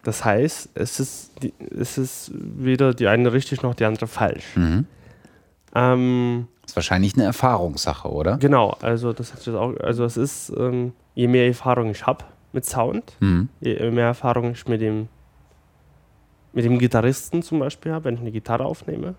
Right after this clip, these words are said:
Speaker 2: Ja.
Speaker 1: mit seinem Instrument hab, se-, wie sehr ich Erfahrung mit mein, mit meinem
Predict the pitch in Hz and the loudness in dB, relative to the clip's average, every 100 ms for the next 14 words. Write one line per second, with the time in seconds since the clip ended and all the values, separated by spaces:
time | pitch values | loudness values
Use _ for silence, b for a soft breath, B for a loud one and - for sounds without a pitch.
0 | - 90 78 117 123 120 117 - 107 110 | 0 2 4 4 2 0 -4 -8 -4 -4
1 | 143 156 - - - B B B B B | -4 -8 -10 -18 -20 B B B B B
2 | B - _ - - 117 123 - - - | B -20 _ -20 -14 -2 0 0 -2 -12
3 | - 101 120 117 117 120 - - 123 123 | -12 -4 -2 4 4 4 -2 0 4 4
4 | 123 117 113 107 104 104 113 B B B | 2 -2 0 2 2 0 -6 B B B
5 | - 107 - 107 101 104 104 110 | -10 -8 -4 -2 -2 -4 -6 -8